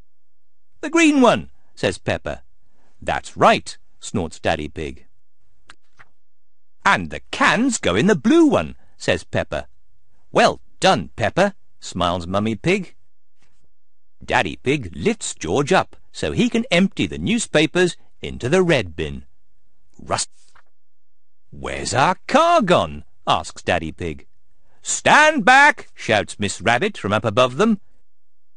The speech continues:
Miss Rabbit is about to recycle Peppa's car. "Stop!"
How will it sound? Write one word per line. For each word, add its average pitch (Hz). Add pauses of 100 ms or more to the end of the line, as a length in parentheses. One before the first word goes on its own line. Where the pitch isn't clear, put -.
Miss -
Rabbit 170
is 123
about 180
to 107
recycle 110 (120)
Peppa's 170
car. 214 (1160)
"Stop!" 349